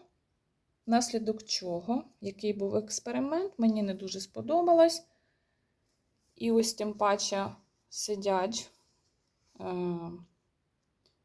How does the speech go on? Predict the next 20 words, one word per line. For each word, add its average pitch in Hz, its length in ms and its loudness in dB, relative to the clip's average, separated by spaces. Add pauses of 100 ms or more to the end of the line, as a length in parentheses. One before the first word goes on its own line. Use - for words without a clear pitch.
(160)
з 190 120 -12
бубочками, 190 680 -4
да, 208 180 -4
такими, 180 680 -8
які 196 240 -6
повинні 185 400 -6
вже 180 180 -2
розкритися, 185 800 -6 (460)
а 170 100 -6
вони 175 320 -2
ще 269 220 -4
сидять. 214 760 -6 (140)
Це - 260 -12
такий 240 360 -12
трошки 233 400 -8
невдалий 220 480 -4
експеримент 220 640 -6
теж - 240 -8
був. - 180 -12 (720)
Але 254 400 0